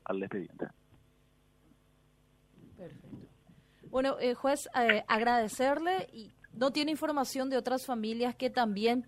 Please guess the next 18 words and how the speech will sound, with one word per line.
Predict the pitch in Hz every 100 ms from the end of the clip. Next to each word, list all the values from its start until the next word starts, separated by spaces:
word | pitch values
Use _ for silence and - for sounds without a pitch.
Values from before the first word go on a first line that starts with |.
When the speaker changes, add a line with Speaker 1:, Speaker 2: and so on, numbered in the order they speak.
| -
Speaker 2:
hoy | - 196 226 262 -
o | 180
la | 175
semana | 175 190 202
que | -
viene | 202 208
se | 202
estarían | 190 190 190 202
acercando | - 185 196 196 226
o | 214
ya | 196
comunicaron | 190 226 233 220 - 202 220
su | -
intención | 240 226 202 - 226
de | 233
adelantar | 233 226 208 202 220
esa | 220 214
audiencia? | 196 180 180 180 196 208